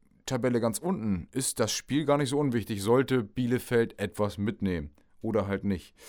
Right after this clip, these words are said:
Äh, krass finde ich, wo ich dich gerade anspreche als Kicktipp-Hero, denn du führst ja gerade insgesamt bei Kicktipp in unserer Tipprunde, dass ich bin ja ein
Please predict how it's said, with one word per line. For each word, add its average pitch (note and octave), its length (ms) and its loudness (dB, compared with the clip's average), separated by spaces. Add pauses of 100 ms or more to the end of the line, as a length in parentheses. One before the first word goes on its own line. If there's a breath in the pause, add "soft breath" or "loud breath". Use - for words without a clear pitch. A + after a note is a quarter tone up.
(340 loud breath)
Äh, G#2+ 480 4
krass G#3+ 300 4
finde A2+ 300 2
ich, E3 240 -4
wo A#2 120 0
ich G#2+ 100 -6
dich - 220 -8
gerade G#2 360 2
anspreche G#2 520 -2
als F2+ 160 -2
Kicktipp-Hero, G#2 680 -2
denn A#2 140 4
du G#2+ 60 2
führst D3+ 400 -2
ja A2+ 80 2
gerade F#2+ 340 4
insgesamt B2 800 -2
bei F2 140 -4
Kicktipp - 560 -8 (300)
in G2+ 120 -4
unserer G2 400 0
Tipprunde, G#2+ 560 -2 (580 soft breath)
dass - 420 0 (600)
ich - 160 -14
bin F#2+ 140 0
ja F#2 120 2
ein F2+ 360 -6